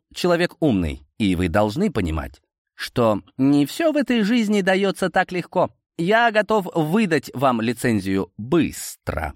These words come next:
Буквально на следующий же день, я так понимаю, она откроет вам окно возможностей". "По глазам вижу, что именно так. Так вот,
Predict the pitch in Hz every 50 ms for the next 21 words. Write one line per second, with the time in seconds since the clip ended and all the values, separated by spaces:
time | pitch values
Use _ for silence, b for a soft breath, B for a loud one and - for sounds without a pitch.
0 | _ _ - 233 240 - 269 277 262 240 226 220 214 208 202 - - 226 208 185
1 | 190 180 - - 190 175 147 147 160 143 123 110 113 95 82 78 - - 107 107
2 | 101 95 - 101 - - - 117 120 120 123 123 123 127 131 - 139 139 143 139
3 | - - 147 - - - 160 151 151 147 143 151 151 151 147 - - 147 - -
4 | - 165 156 151 165 160 151 175 135 87 80 76 - - - 78 78 78 - _
5 | _ _ _ _ _ - 226 226 247 254 202 147 151 170 208 233 254 247 226 214
6 | 196 147 127 113 104 - 117 117 147 190 202 196 175 - 160 175 107 107 104 -
7 | 117 - - - 196 - - 147 165 147 104 - -